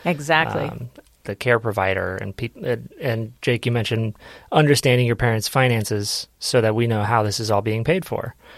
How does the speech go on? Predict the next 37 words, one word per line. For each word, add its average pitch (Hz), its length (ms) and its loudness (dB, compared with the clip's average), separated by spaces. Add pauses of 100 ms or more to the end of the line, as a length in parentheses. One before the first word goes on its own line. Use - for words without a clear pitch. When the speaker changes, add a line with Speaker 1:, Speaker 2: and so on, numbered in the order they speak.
(400)
Speaker 2:
Um, 113 200 -4
that's 120 180 0
all 131 240 6
super 127 320 0
important. 110 480 -2
And, 127 340 0
and 131 280 0
on 123 120 -2
top 139 240 4
of 127 120 2
that, 110 240 2
I 107 100 0
would 107 160 -2
say 107 240 0
the 104 100 -4
tribe 101 300 -2
of 104 80 -8
the 104 80 -8
family 98 380 -6
too. 107 240 -4
Speaker 1:
Mm-hmm. 190 560 0
Speaker 2:
Make 113 180 -4
sure 113 180 2
that 107 140 0
there's 107 240 0
familial 110 540 -2
support - 560 -4 (180)
for - 180 -6
everybody 104 380 0
involved 117 460 -2
Speaker 1:
Mm-hmm. - 100 -8
Speaker 2:
because 147 480 -2 (600)
this 135 160 2
is 147 140 4
an 143 80 2
emotional 117 420 2
thing. 101 380 -4